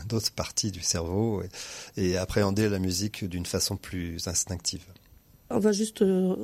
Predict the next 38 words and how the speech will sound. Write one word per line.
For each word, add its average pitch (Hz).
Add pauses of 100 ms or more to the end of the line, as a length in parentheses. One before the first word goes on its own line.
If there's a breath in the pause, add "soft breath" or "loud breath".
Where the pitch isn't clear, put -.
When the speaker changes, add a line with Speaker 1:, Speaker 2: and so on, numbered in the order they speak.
(100)
Speaker 2:
redonner 208
rendez-vous 196
pour 202
le 196
public, 196
vous 220
ra-, 202
rappeler, 196 (160)
euh, 185
la 180
date 202
et 185
le 185
lieu. 185 (320)
Speaker 1:
Donc, 123
euh, 107
c'est -
un 104
spectacle 123
de 104
musique, 110
chant 104
et 95
danse 98
d'Arménie 110
qui -
aura 92
lieu 101
au 95
Palais 123
des 107
Congrès 98
à 92
Digne, 156 (200)
le 110
samedi 98
dix-huit 131
avril 92